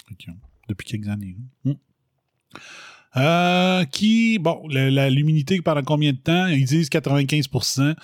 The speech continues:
C'est vraiment ridicule, la façon de compter, là, comment ils avaient compté ça. Euh, donc, quatre-vingt-quatorze pour cent pour, euh, les groupes plus âgés. L'immunité est supposée durer au moins six mois.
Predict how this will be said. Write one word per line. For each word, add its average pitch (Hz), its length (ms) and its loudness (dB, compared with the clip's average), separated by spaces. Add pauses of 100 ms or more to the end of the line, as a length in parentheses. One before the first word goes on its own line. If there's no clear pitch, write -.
(180)
C'est - 180 -4
vraiment 123 280 0
ridicule, 127 440 -2
la 123 80 0
façon 113 320 -4
de 113 60 -4
compter, 117 480 -4
là, 123 100 -6
comment 117 160 -4
ils 113 100 -4
avaient 110 120 -2
compté 107 320 -6
ça. 147 180 -4 (520)
Euh, 117 420 2 (1000)
donc, 127 280 0
quatre-vingt-quatorze 139 720 0
pour 117 160 -8
cent 147 280 0
pour, 117 380 0
euh, 113 160 0
les 113 280 0
groupes 135 260 -2
plus 127 260 -2
âgés. 127 560 0
L'immunité 170 1040 0
est 160 140 2
supposée 185 580 0
durer 165 540 2
au 214 200 2
moins 196 280 2
six - 280 -2
mois. 160 380 0